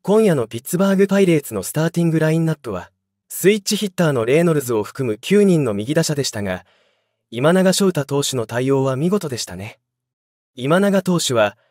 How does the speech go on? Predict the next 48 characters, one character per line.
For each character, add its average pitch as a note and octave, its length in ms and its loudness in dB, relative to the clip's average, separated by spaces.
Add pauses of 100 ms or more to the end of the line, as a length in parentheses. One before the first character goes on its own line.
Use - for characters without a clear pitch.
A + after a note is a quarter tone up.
(260)
ス - 120 -8
ト G#3 100 6
ラ A3 120 6
イ G#3+ 80 4
ク G#3 100 0
ゾ G#3+ 160 4
ー G3+ 40 2
ン F3+ 80 2
の C3+ 100 0
四 C3+ 100 0
隅 C#3+ 220 -2
に G2+ 120 -6
速 - 280 -8
球 F3+ 180 2
と F3 140 0
変 F3 200 0
化 F#3+ 120 -2
球 E3 180 0
を A2+ 140 -2
巧 - 200 -10
み D3 120 -2
に D3 100 0
投 C3 140 -2
げ C3+ 80 -2
分 A#2 260 -4
け、 - 60 -20 (480)
試 D3+ 260 2
合 F3+ 140 4
の F#3 100 2
重 E3+ 240 2
要 F#3+ 160 4
な F3+ 140 2
場 F3 100 2
面 D#3+ 160 2
で F#2+ 140 -4
ギ A2+ 200 0
ア F#3+ 60 4
チ G#3+ 140 0
ェ - 20 2
ン G3+ 60 2
ジ C#3+ 100 -4
を G#2 80 -2
し - 80 -8
て - 100 -12
い G2 80 -8
ま G2+ 80 -8
し - 120 -8
た。 - 160 -18